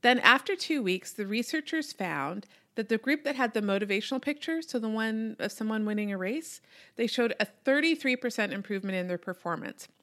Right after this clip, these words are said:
And they also raised sixty percent more money than the group that just had the call center employees on the wall. So the takeaway of this is to surround yourself with things that motivate you,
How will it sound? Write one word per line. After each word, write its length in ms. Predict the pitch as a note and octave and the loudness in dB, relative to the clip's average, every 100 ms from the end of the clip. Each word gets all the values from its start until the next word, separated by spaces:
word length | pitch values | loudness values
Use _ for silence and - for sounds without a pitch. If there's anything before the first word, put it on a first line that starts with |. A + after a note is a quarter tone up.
| _ - | _ 0
And 100 | A3 | 4
they 80 | G#3+ | 6
also 340 | A3 A#3+ C#4+ | 6 4 0
raised 280 | A#3+ G3 F#3+ | 2 0 -2
sixty 480 | - - D4 - C#4+ | -4 -2 -2 -2 -4
percent 400 | C4+ B3 A3 G#3 | -4 -2 -2 0
more 160 | A3+ | -2
money 400 | G#3+ F3+ F3 F3 - - - | -2 0 -2 -4 -8 -18 -12
than 160 | G#3+ G#3 | -4 -2
the 80 | G3 | -2
group 260 | G3 G3+ | -2 -4
that 160 | F#3+ F#3 | -4 -6
just 180 | F#3 - | -8 -4
had 180 | F#3 F3+ | -4 -2
the 80 | |
call 280 | F3+ - F3 | -4 -2 -4
center 320 | F3 F3+ E3+ | -2 -4 -4
employees 520 | E3 - E3 D#3+ D#3+ D#3 | -6 -6 -4 -4 -4 -6
on 140 | D3+ | -8
the 80 | D#3 | -8
wall. 300 | E3+ - - _ _ _ _ _ _ - - _ | -12 -14 -16 _ _ _ _ _ _ -20 -20 _
So 100 | - | -2
the 120 | C4 | 0
takeaway 540 | C#4 A#4+ C5 F#4 B3+ A3+ | 2 4 4 6 6 6
of 100 | F#3 | 4
this 340 | E3+ F#3+ - - | 2 2 -2 -4
is 100 | B3 | -2
to 140 | - | -2
surround 420 | D4 D4+ D4+ F4+ G4 | -4 0 2 2 0
yourself 460 | F#4 - G#3+ G#3 | -2 0 0 2
with 140 | - - | -2 0
things 240 | G3+ G#3 | -2 -2
that 120 | C4+ | -2
motivate 500 | D4+ G4+ F4+ G#3 E3+ | 0 2 2 0 -2
you, 200 | - - | -6 -12